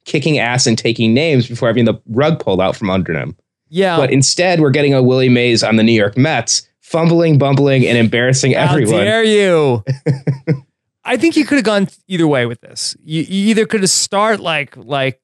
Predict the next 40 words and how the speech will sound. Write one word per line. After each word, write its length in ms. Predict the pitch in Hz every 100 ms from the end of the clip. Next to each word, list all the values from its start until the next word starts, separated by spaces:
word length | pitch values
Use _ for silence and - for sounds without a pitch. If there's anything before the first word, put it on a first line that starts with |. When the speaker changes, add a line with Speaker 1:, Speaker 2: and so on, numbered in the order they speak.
| _
Speaker 2:
where 260 | 156 151
we, 280 | 151 147 -
season 360 | 139 220 208 175
three 300 | 185 170 147
comes 280 | 175 160 151
on, 280 | 151 147
it's 100 | 143
like, 240 | 143 117 -
"Frank 340 | - 247 240 208
Underwood's 640 | 220 202 175 165 139 123
the 100 | 143
greatest 560 | 131 151 226 247 185 123
U 140 | 214
S 140 | 220 160
president 500 | 190 196 160 190 160
that 240 | 156 151
we've 240 | 175 190
ever 260 | 180 165 151
seen. 460 | - - 156 127 127
He 100 | 139
has 280 | 147 147
approval 580 | 143 135 156 233 247 202
ratings 380 | 180 196 190 170
of 120 | 131
over 380 | 120 185 143 131 -
eighty-five 840 | 208 247 233 190 - 190 190 -
percent. 380 | 127 - 180 -
People 280 | 202 147
love 260 | 131 160 165
Frank 260 | 151 147 151
Underwood." 320 | 143 135 - _ _
And 240 | 160 160 160
then 240 | 160 147
things 260 | 156 185 -
start 300 | 185 165 -
to 120 | 127
unravel 760 | 139 127 139 135 127 117 113 _ _ -
during 320 | 147 143 131
season 360 | - 143 131 127
three. 460 | 127 127 120 117